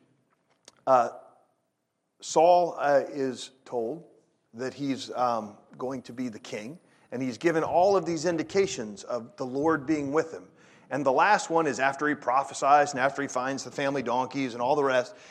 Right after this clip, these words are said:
is he's going to a town, and Samuel says to him, "Do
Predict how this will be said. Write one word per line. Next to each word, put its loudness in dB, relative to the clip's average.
is -2
he's -2
going 6
to 4
a 6
town, 0
and -14
Samuel 6
says 8
to -4
him, -2
"Do 2